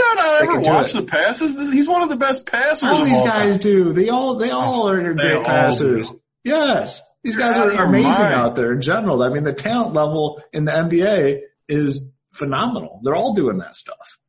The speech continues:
Speaker 1: I mean, those of you listening to this podcast, you gotta please tweet at Hoop and
Speaker 2: No,
Speaker 1: tell him
Speaker 2: no,
Speaker 1: just
Speaker 2: no. I don't, I don't, I don't, I don't
Speaker 1: tell
Speaker 2: wanna
Speaker 1: him
Speaker 2: get
Speaker 1: how horrific this take is.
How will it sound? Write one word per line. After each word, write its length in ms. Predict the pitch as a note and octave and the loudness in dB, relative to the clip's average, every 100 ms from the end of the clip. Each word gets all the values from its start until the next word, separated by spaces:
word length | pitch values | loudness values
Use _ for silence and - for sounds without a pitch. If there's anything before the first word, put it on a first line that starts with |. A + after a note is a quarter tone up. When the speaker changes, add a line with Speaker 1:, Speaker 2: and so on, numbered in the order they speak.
| _ _ _ _ _ _ _ - | _ _ _ _ _ _ _ -14
Speaker 1:
I 60 | A#2+ | -4
mean, 460 | C#3 C3+ A#2+ A2+ | -2 -2 -4 -6
those 220 | C3 A3+ A3 | -2 -2 0
of 60 | |
you 160 | G3+ C#3 | 0 0
listening 380 | C#3+ D3 C#3 A#2+ | 0 -2 -2 -2
to 60 | |
this 180 | A#2 A#2 | -2 -4
podcast, 600 | - A2+ A2+ G#2+ G#2 - | -4 -6 -6 -8 -10 -8
you 80 | E3 | -6
gotta 280 | E3 C#3+ A2 | -2 -2 -4
please 600 | - C3+ C#3 B2+ A2 - | -6 -4 0 0 -2 -10
tweet 320 | - C3 B2+ | -6 -2 0
at 160 | A#2 G#2 | -2 -4
Hoop 240 | B2 A#2+ | -2 -2
and 100 | A2+ | -2
Speaker 2:
No, 80 | A2 | 0
Speaker 1:
tell 200 | A#2+ A2 | 2 2
him 60 | G#2 | 2
Speaker 2:
no, 180 | G#2 | 0
Speaker 1:
just 120 | G2+ F2+ | 0 -2
Speaker 2:
no. 80 | |
I 220 | F#2 G2 A2 | -4 -2 -2
don't, 60 | A#2 | 0
I 120 | A#2 | 0
don't, 120 | A#2+ | 0
I 140 | A#2+ B2 | 0 0
don't, 120 | B2+ | 0
I 120 | A#2+ C3+ | 0 2
don't 80 | |
Speaker 1:
tell 80 | - | 2
Speaker 2:
wanna 140 | - - | 2 2
Speaker 1:
him 60 | |
Speaker 2:
get 60 | B2 | 2
Speaker 1:
how 220 | E3 B2+ | 2 -2
horrific 960 | A#2+ - E3+ D#3 C#3+ F3 F#3 D#3 B2+ B2 | -6 -4 -2 0 2 0 0 -2 -4 -2
this 220 | C3 B2+ | -4 -4
take 340 | C3 B2+ - | -2 -2 -2
is. 340 | G#2 G2 G2 | -8 -14 -16